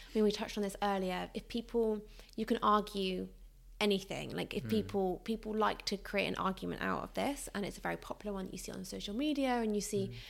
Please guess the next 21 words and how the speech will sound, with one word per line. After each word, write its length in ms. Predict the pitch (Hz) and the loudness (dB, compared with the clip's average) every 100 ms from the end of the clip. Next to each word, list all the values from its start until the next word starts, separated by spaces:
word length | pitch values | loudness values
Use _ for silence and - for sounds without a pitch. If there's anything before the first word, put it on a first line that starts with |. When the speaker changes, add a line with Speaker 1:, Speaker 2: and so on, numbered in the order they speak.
| - - | -16 -6
Speaker 1:
I 120 | - 190 | -2 0
hear 200 | 185 190 | 2 2
it 80 | 190 | 2
a 20 | |
lot 140 | 196 - | 2 2
all 100 | 190 | -2
the 80 | |
time 340 | 185 196 196 185 | -4 -4 -2 -4
from 160 | 190 180 | -4 -2
friends 300 | 254 254 240 | 0 2 2
asking 280 | 226 - | 0 -2
me 80 | 220 | -4
questions. 440 | 214 196 - 208 202 | -4 -6 -4 -2 -2
And 120 | 202 - - - - - | -4 -8 -18 -18 -20 2
I 140 | - 220 | 4 6
think 360 | 240 220 - - - - - | 6 4 0 -10 -20 -16 0
you 160 | 226 | 2
choose 420 | - - 233 233 208 | 4 4 6 6 4
what 140 | - | -2
you 100 | 190 | -4
see, 520 | - 190 - - 196 | 0 2 2 0 -6